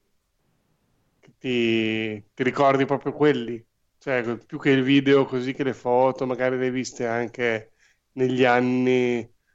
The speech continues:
però proprio quando tu senti la musichetta che parte, quando nel menù, così,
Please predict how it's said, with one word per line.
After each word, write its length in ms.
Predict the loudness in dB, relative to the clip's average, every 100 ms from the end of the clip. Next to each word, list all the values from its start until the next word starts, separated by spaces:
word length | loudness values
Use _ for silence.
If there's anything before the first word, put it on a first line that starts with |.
| _ _ _ _ -6
però 240 | 0 0
proprio 240 | -2 -6
quando 200 | -2 -2
tu 120 | -4 -6
senti 260 | -4 0
la 80 | 0
musichetta 480 | 0 -2 -2 -2 -2
che 140 | -6
parte, 520 | -2 0 2 0 -8
quando 580 | -10 -8 -2 0 0 0
nel 180 | -2 0
menù, 540 | 2 2 4 4 2
così, 1040 | -2 -8 -2 2 4 4 4 0 -2 -6